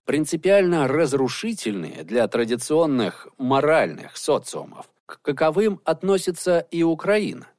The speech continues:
В реальности задачей оранжевой революции являлось не создание управляемого национального правительства, которое в любой момент можно заменить,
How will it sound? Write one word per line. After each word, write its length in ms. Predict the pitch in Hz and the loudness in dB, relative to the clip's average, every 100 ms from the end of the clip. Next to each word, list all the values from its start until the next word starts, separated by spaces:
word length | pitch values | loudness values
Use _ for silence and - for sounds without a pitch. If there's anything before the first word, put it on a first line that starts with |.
| _ _ _ _ _ | _ _ _ _ _
В 80 | 156 | -2
реальности 480 | 220 254 220 190 196 | 2 4 2 0 0
задачей 580 | 175 175 190 180 185 165 | 0 2 2 2 -2 -2
оранжевой 560 | 147 165 156 139 147 147 | 0 0 0 0 0 0
революции 600 | 151 180 226 - 180 156 | 0 0 -2 -2 0 0
являлось 640 | 135 151 170 156 147 - | 0 0 2 2 0 -2
не 200 | 156 165 | -2 0
создание 680 | 165 156 143 165 190 175 160 - | 2 0 0 0 0 2 0 -2
управляемого 840 | 135 147 139 143 143 135 120 123 | -2 0 2 2 2 2 2 0
национального 720 | 120 110 123 127 120 110 110 | 0 0 0 0 0 0 -2
правительства, 880 | 107 110 113 120 110 101 - 107 98 | 0 0 -2 -4 -6 -6 -2 0 0
которое 420 | 104 98 101 101 | 0 0 2 2
в 80 | 95 | 2
любой 260 | 113 107 101 | 0 0 0
момент 460 | 113 113 98 90 | 0 0 -2 -4
можно 400 | 113 120 98 104 | -4 -2 0 -2
заменить, 640 | 98 107 107 165 220 - | -2 -2 0 -2 -4 -6